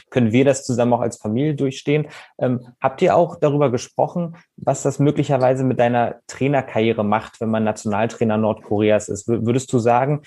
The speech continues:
dass, äh, dass dadurch jetzt einige Vereine in Europa, ähm, jetzt eher dann Abstand nehmen würden von dir? Oder ist das auch eine Chance,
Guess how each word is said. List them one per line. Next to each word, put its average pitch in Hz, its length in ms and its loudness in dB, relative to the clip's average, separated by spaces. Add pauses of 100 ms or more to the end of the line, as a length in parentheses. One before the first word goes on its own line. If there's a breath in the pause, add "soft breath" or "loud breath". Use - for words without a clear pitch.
(260 loud breath)
dass, - 340 -2
äh, 123 280 2 (240 loud breath)
dass 120 400 -4
dadurch 123 320 2
jetzt - 220 -2
einige 127 300 0
Vereine 127 480 -2
in - 100 -2
Europa, 127 760 0
ähm, 120 520 -4
jetzt - 440 -8 (140)
eher 120 180 4
dann 110 160 2
Abstand 156 480 0
nehmen 156 260 0
würden 156 200 0
von 160 200 -2
dir? 165 260 2
Oder 143 160 2
ist - 180 -6
das 143 180 -6
auch 143 180 0
eine 127 200 -2
Chance, 123 580 0